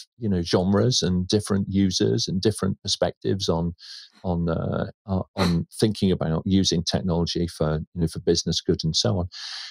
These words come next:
And it was an incredibly, um, active, uh,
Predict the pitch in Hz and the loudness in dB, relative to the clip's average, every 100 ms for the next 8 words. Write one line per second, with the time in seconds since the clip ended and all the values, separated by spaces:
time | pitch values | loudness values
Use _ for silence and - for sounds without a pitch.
0 | - 131 131 127 143 135 143 139 139 113 | -4 0 2 2 0 0 0 0 2 2
1 | 98 92 101 - 95 95 110 104 - 85 | 4 4 2 2 0 2 -4 -4 0 2
2 | 80 - - - 85 | 2 0 -8 -4 -2